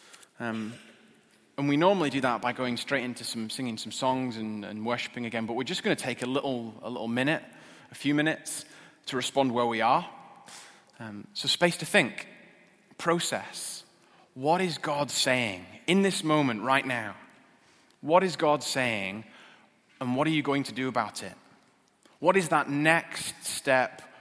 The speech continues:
of obedience? And so we're gonna respond. We're gonna do that. Then the band are gonna come and are gonna lead us in worship in a few minutes' time.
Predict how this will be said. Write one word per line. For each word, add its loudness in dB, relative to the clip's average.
of -8
obedience? -8
And -2
so 0
we're -6
gonna 0
respond. 0
We're -12
gonna -4
do -2
that. 0
Then 6
the 0
band 4
are 0
gonna 0
come 2
and -2
are -4
gonna 0
lead -4
us -6
in -2
worship -2
in -8
a -12
few -6
minutes' -4
time. -8